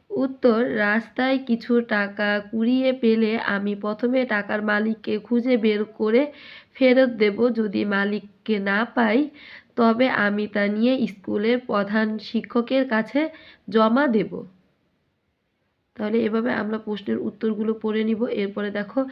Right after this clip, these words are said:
আমাদের, আহ, বর্ণনামূলক প্রশ্ন হচ্ছে, "এক নম্বরে মূল্যবোধ ও আচরণের মধ্যে পার্থক্য কী?"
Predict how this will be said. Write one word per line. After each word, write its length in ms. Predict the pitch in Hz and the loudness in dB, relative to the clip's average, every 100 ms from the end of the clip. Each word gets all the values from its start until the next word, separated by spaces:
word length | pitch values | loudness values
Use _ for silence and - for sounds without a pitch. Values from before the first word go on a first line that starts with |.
| - - - | -8 -20 -10
আমাদের, 520 | 208 202 202 202 202 | -4 -2 0 0 0
আহ, 840 | 196 - - - 208 202 196 196 190 - _ _ _ _ _ _ 196 | -2 -10 -20 -6 0 2 2 2 -2 -8 _ _ _ _ _ _ -4
বর্ণনামূলক 640 | 214 226 247 247 240 240 240 | 0 2 2 2 2 0 0
প্রশ্ন 340 | 220 220 233 | -2 -2 2
হচ্ছে, 560 | 233 233 233 233 208 247 - - - | 2 2 0 0 0 0 -6 -20 -12
"এক 200 | - 214 214 | -4 -2 0
নম্বরে 440 | 233 226 226 220 | 2 2 2 2
মূল্যবোধ 840 | 226 233 254 262 262 214 220 233 233 - | 4 4 4 4 2 2 4 4 2 -4
ও 140 | 202 | -4
আচরণের 840 | 208 - 208 220 254 247 254 262 247 | -2 -2 -2 0 0 0 0 2 2
মধ্যে 400 | 214 202 220 254 | 0 0 0 2
পার্থক্য 680 | 233 220 - 240 233 254 | 0 -2 0 0 0 -2
কী?" 300 | 247 175 170 | -4 -6 -8